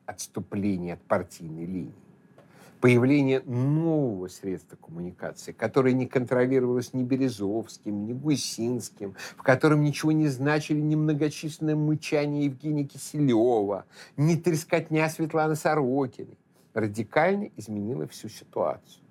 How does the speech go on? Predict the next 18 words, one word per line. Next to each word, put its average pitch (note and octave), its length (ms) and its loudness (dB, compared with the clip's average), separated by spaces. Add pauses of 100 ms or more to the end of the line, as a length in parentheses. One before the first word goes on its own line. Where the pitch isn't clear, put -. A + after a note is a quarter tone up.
(480)
Начали C#3 680 4
формироваться A2 800 0
сети D3+ 440 -4
надлокальных A#2 1400 0
коммуникаций G2 840 -6
вокруг C3+ 380 -4
форумов G2+ 640 0 (420)
и - 80 0
гостевых C#3+ 640 2
книг C3 380 -2
в D#3 60 -4
интернете, G#2+ 600 -4 (480)
а G2 100 2
вместе A2 420 0
с - 120 -10
ними C4 380 2 (160)
надлокальные A2 800 2
сообщества, - 720 -4